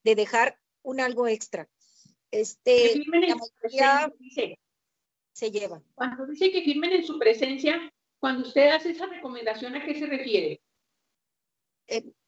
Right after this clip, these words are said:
Speaker 1: maestra, le escucho muy lejos.
Speaker 2: ¿A qué se refiere cuando dice que firmen en su presencia?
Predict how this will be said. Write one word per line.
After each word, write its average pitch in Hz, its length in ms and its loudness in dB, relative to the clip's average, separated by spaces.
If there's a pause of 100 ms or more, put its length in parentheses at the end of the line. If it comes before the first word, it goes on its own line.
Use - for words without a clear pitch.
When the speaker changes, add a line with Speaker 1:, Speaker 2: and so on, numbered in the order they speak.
(140)
Speaker 1:
maestra, 214 340 -2
le 220 80 2
escucho 233 320 -2
muy 247 120 2
lejos. 220 420 -2 (720)
Speaker 2:
¿A 262 280 2
qué 285 200 4
se 339 180 -4
refiere 311 720 2
cuando 277 340 -2
dice 247 360 -4
que 254 140 -4
firmen 247 460 -10
en 254 160 -6
su - 140 -14
presencia? 254 720 0